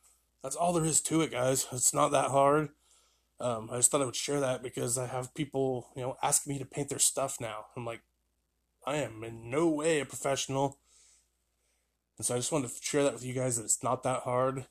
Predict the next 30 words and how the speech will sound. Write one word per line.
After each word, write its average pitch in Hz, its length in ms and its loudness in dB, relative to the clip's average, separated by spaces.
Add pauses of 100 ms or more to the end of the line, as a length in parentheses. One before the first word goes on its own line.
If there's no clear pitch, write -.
It's 131 160 -8
just - 200 -4
about 117 260 -8
taking 123 260 -8
your 120 80 -4
time 123 320 -4
doing 127 160 -6
your 123 80 -6
masking, 131 600 -2 (1080)
and 113 300 -6
it 113 80 -6
will 127 160 -4
come 123 220 -4
out 120 340 0
looking, 120 560 -6 (1300)
you 110 60 -8
know, 117 220 -8 (540)
looking 143 280 -2
decent. 123 420 -2 (1800)
That 135 120 -2
really, 175 160 4
that's 165 180 8
all 170 120 6
I 160 80 8
had 147 260 4
for - 80 2
this 123 180 8
episode, 131 440 4
guys. 147 420 8
Um, 123 400 -2